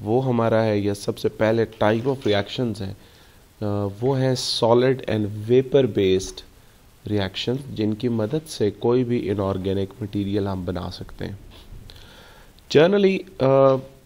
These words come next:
<clears throat> ये जो, जो मेथड हम पढ़ रहे हैं वेपर से सॉलिड में जाना, ये normally ज़्यादातर यूज़ होता है थिन फिल्म्स फैब्रिकेशन में, ठीक है, एक ज़्यादा थिन फिल्म में,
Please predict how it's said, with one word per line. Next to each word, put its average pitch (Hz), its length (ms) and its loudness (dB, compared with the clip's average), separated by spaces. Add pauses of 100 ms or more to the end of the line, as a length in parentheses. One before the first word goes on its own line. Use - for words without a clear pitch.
(100)
<clears throat> - 220 -8 (320)
ये 131 220 -2
जो, 156 260 0
जो 123 180 -4
मेथड 120 460 -2
हम 120 160 -2 (100)
पढ़ 127 140 2
रहे 107 260 -2
हैं 95 220 -6
वेपर 117 540 -2
से - 320 -6
सॉलिड 113 560 0
में 98 160 -4
जाना, 107 380 0 (680)
ये 147 160 2
normally 147 680 4
ज़्यादातर 120 640 0 (100)
यूज़ 117 260 -4
होता 104 300 -6
है 104 120 -6
थिन 123 360 -4
फिल्म्स 92 420 -8
फैब्रिकेशन 98 720 -12
में, 92 240 -14 (1800)
ठीक 135 240 -4
है, 156 160 -2 (360)
एक 143 300 0 (160)
ज़्यादा 113 520 4
थिन 110 300 -2
फिल्म 131 320 -2
में, 117 220 -6